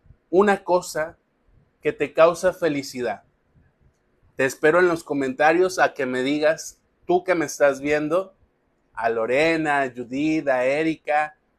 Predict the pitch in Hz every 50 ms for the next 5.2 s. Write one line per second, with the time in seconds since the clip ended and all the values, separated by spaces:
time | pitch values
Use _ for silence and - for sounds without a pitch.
0 | _ _ - 135 139 139 139 139 - - - 131 135 135 131 135 139 143 143 -
1 | 165 160 160 151 151 160 160 160 156 156 156 160 156 - - 180 170 170 156 143
2 | 139 147 156 170 175 175 170 170 185 190 196 196 202 202 190 _ _ - 143 139
3 | 139 - - 175 180 175 170 _ _ _ _ _ 151 156 175 170 165 - 156 147
4 | 156 165 170 151 151 143 139 135 131 127 123 123 143 165 165 - 175 - - 170
5 | 175 190 208 214